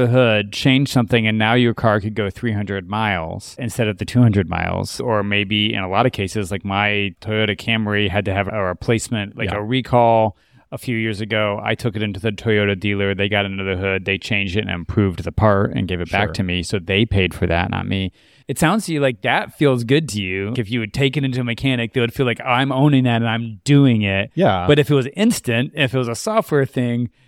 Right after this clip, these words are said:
Speaker 1: you feel like, "That's weird," or, "I don't own it anymore."
Speaker 2: I think it has to do with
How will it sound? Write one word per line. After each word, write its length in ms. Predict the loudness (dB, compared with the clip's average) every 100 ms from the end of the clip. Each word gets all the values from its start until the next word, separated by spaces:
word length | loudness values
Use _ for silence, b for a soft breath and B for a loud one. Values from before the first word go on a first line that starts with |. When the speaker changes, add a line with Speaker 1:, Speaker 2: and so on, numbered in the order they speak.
| _
Speaker 1:
you 140 | -2 0
feel 140 | 2
like, 200 | 2 0 -8 _ -12
"That's 280 | -12 -10 -6
weird," 500 | 0 2 4 2 2
or, 160 | 2
"I 80 | 2
don't 220 | 2 2
own 180 | 4 4
it 100 | 2
anymore." 640 | -2 -6 -6 -8 -8 -10 -12 _ -2
Speaker 2:
I 100 | 0
think 180 | 2 0
it 80 | 0
has 260 | 0 0 0
to 80 | -2
do 380 | 2 4 4 0
with 500 | 2 2 2 -4